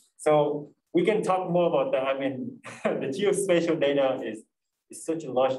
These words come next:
data, and we spend, um, just to give you an idea to, uh, from the data we start to the data we sort of finish,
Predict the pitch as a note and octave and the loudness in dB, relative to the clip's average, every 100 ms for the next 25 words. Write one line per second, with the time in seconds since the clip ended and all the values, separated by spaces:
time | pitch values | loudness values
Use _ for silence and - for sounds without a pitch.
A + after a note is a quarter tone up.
0 | - A2+ A2+ G#2+ G#2 _ _ _ - A2+ | -4 -2 -2 -4 -6 _ _ _ -4 0
1 | A2 G#2+ G#2+ G#2+ - _ - A#2+ B2+ B3+ | 0 0 -4 -8 -12 _ -6 -4 -2 -2
2 | B3 - _ _ _ - - A#2+ A2+ A2+ | -4 -8 _ _ _ -16 -2 0 0 -4
3 | A2 _ _ _ _ _ _ _ A#2 A2+ | -12 _ _ _ _ _ _ _ -2 0
4 | G#2+ G#2+ - _ _ _ _ _ - D#3+ | 0 -6 -16 _ _ _ _ _ -10 -10
5 | - - C#3 B2+ A2+ A2+ A#2 A#2 A#2 A2 | -10 -10 -4 -2 -2 0 0 2 4 4
6 | G#2 - - _ _ _ A#2+ A2 G#2 G#2+ | 2 -4 -10 _ _ _ -6 -2 -2 -6
7 | - G#2 G2 F#2+ - A2+ G#2+ G#2+ A2+ A2+ | -8 -4 -2 -4 -4 -4 -4 -2 0 0
8 | A2 - - - D#3+ D#3 - - - G#2+ | -2 -8 -12 0 2 2 -2 -8 -14 -4
9 | A#2+ A2+ G#2+ G#2+ G#2 - _ _ - A2+ | 0 0 -2 -6 -12 -12 _ _ -14 -12
10 | A2 - C3 A#2 - | -14 -12 -6 -4 -4